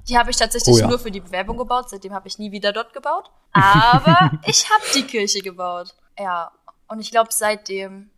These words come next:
Speaker 1: hab ich un-, unheimlich viel in Berlin gebaut. Ich hab den Hauptbahnhof in Berlin mitgebaut. Dann,
Speaker 2: <laughs>
Speaker 1: okay, der Hauptbahnhof ist eine ganz andere Geschichte. Also,
Speaker 2: Ja.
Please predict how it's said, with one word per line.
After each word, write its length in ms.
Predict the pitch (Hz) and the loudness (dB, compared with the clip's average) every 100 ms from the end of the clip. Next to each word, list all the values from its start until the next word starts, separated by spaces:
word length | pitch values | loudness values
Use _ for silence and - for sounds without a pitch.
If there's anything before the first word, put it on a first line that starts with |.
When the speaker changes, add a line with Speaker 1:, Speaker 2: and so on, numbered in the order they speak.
| _ | _
Speaker 1:
hab 160 | 220 | -2
ich 300 | 196 190 - - _ _ _ | -2 -8 -12 -16 _ _ _
un-, 160 | 247 | -2
unheimlich 460 | 269 254 226 214 214 | -2 -2 -2 -2 -8
viel 120 | 226 | -12
in 100 | 208 | -12
Berlin 280 | 190 185 208 | -12 -12 -14
gebaut. 340 | 226 202 208 208 | -12 -10 -8 -10
Ich 60 | - | -14
hab 160 | 196 | -16
den 300 | - 185 175 _ _ | -14 -14 -16 _ _
Hauptbahnhof 500 | 233 240 247 247 240 | 0 0 -4 -6 -14
in 100 | 226 | -14
Berlin 280 | 220 226 226 | -14 -14 -14
mitgebaut. 640 | 226 - 214 208 208 208 _ _ - - | -16 -16 -8 -6 -6 -8 _ _ 2 4
Dann, 720 | 220 339 - 294 - 254 254 - | 6 6 6 4 6 4 4 -6
Speaker 2:
<laughs> 120 | - | -6
Speaker 1:
okay, 300 | 240 226 214 214 - | -8 -6 -12 -14 -2
der 80 | |
Hauptbahnhof 520 | 202 226 196 190 202 - | 0 0 -2 -10 -12 -12
ist 160 | - | -12
eine 100 | 190 | -12
ganz 280 | - 202 202 | -6 -4 -4
andere 300 | - 175 180 | -8 -14 -20
Geschichte. 480 | 185 190 190 - 180 - 143 _ _ _ _ _ - | -14 -12 -10 -12 -14 -16 _ _ _ _ _ _ -2
Also, 220 | 220 208 | 0 2
Speaker 2:
Ja. 360 | 202 - - | 2 0 0